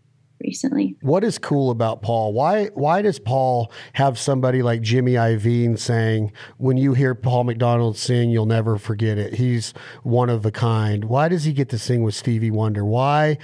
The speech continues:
Speaker 2: has he been on stage with Zac Brown and some of the top acts of today? What is special about Paul McDonald that,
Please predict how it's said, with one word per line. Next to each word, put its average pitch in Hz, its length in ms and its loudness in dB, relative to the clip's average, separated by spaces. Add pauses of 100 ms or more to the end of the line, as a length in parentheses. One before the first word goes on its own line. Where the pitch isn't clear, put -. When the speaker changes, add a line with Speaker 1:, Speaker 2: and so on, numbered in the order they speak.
(220)
Speaker 2:
has 131 280 0
he 131 180 2
been 123 320 2
on 117 180 2
stage 120 500 0
with 117 320 0 (360)
Zac 123 400 2
Brown 117 360 2
and 110 140 0
some 123 180 0
of 120 60 0
the 110 80 0
top 117 340 -2
acts 117 320 -2
of 104 100 -2
today? 113 280 0
What 147 240 2
is 180 100 0
special 135 460 0
about 113 240 -2
Paul 120 220 0
McDonald 113 560 0
that, 110 200 0